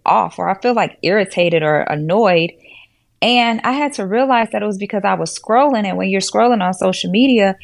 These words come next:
you may see something that inspires you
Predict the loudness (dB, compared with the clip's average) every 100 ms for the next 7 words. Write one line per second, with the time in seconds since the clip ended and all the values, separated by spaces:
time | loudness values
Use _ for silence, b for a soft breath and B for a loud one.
0 | B B -2 0 2 -2 0 -4 -2 -4
1 | -2 -2 -2 -2 -8 -6 -2 0 -2 -4
2 | -8